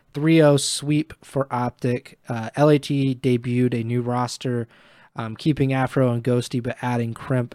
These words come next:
and Nasty into the lineup. Um, obviously, things did not work out. This is a, again, Optic is a bad team to debut a roster against as well, because they are a pretty strong team, uh, all things considered. Uh, map one,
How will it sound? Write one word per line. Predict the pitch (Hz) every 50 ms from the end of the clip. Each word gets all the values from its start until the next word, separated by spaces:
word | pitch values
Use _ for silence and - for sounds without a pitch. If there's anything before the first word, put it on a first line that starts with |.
| _ -
and | 120 110 110 110
Nasty | 113 113 120 123 123 - - - 135 123 117 117 _ - - - - _ _ _ _
into | - 127 120 - -
the | 127 117
lineup. | 113 117 120 120 123 123 120 117 - _ - _ _ -
Um, | 135 113 110 110 107 107 107 107 107 104 - _ _
obviously, | - 123 117 123 117 - - 123 120 117
things | 117 - 120 120 117 113
did | 113 120 113 113
not | 110 110 110
work | 120 117 113 - - 139
out. | 131 135 135 139 123
This | 123 117 -
is | 123 117 113
a, | 120 117 117 117 - - - - - - _
again, | 151 139 147 156 170 180 170
Optic | 147 143 143 139 - 165 143 -
is | 151 139
a | 143
bad | 135 139 131 131 131 120
team | - - 139 135 135 135 131 131 123
to | - - 131 131
debut | 127 123 127 120 117 123 123 123
a | 123
roster | 120 120 117 117 113 - - 123 117
against | 117 117 117 117 113 - -
as | 117 110 107
well, | 120 127 127 131 127 127
because | 123 120 131 - - - 113 113 110 104 - - _ _
they | _ 117 113 110
are | 107 110 113 113 117 127 _ _
a | 151 131 135 135
pretty | 139 190 190 196 180
strong | - - - 170 156 156 156 151 147
team, | 139 - - 135 131 127 127 123 120 - - - - - - _ _ _ _ -
uh, | 123 123
all | 127 127 120 120
things | - 139 127 123 117
considered. | - - 127 113 - - 127 120 120 117 117 113 - _ - - - _ - _ -
Uh, | 123 120 120 113
map | 123 139 139 135 135 -
one, | 135 131 131 127 127 123 123 120 117 110